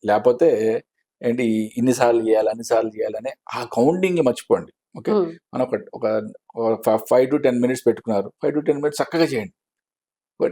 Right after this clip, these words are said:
Speaker 1: టెన్ to ఫిఫ్టీన్ మినిట్స్ పెట్టు, టెన్ to ఫిఫ్టీన్ మినిట్స్ చక్కగా చేయండి, అంతవరకే. అంతేగాని ఇన్నిసార్లు చెప్పారు, ఇన్నిసార్లు చేయాలి, లేకపోతే, ఆ, ఏ-, ఏది ఎక్కువ చేస్తే ఎక్కువ అయిపోద్ది అని ఉండదు, ఏముండదు,
Speaker 2: మ్మ్.
Speaker 1: తక్కువ చేస్తే తక్కువ అవుద్ది అని ఏముండదు. మన మైండ్ పవర్ ఎంత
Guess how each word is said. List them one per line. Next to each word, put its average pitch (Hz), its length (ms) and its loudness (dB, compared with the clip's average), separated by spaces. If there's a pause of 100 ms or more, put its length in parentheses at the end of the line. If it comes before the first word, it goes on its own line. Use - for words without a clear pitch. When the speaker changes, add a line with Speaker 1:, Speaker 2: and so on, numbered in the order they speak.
(160)
Speaker 1:
టెన్ 156 160 4
to 156 60 0
ఫిఫ్టీన్ 151 300 2
మినిట్స్ 143 180 -2
పెట్టు, 123 140 2
టెన్ 127 180 2
to 135 60 -2
ఫిఫ్టీన్ 139 280 -4
మినిట్స్ 143 200 -8
చక్కగా 151 340 -4
చేయండి, 113 320 -6
అంతవరకే. 120 400 -2 (380)
అంతేగాని 127 440 2 (180)
ఇన్నిసార్లు 120 440 2
చెప్పారు, 113 300 0
ఇన్నిసార్లు 120 480 2
చేయాలి, 110 380 -4
లేకపోతే, 113 320 -4 (440)
ఆ, 113 120 -10
ఏ-, 110 240 0
ఏది 117 200 2 (160)
ఎక్కువ 131 200 0
చేస్తే 131 280 4
ఎక్కువ 127 180 4
అయిపోద్ది 131 440 4
అని 131 140 2
ఉండదు, 139 280 2
ఏముండదు, 151 420 4 (320)
Speaker 2:
మ్మ్. 214 180 2
Speaker 1:
తక్కువ 120 200 2
చేస్తే 120 280 2
తక్కువ 107 220 -2
అవుద్ది 101 180 0
అని 98 80 -4
ఏముండదు. - 340 -18 (460)
మన 113 180 4 (140)
మైండ్ 151 380 2
పవర్ 151 340 4 (300)
ఎంత 127 340 0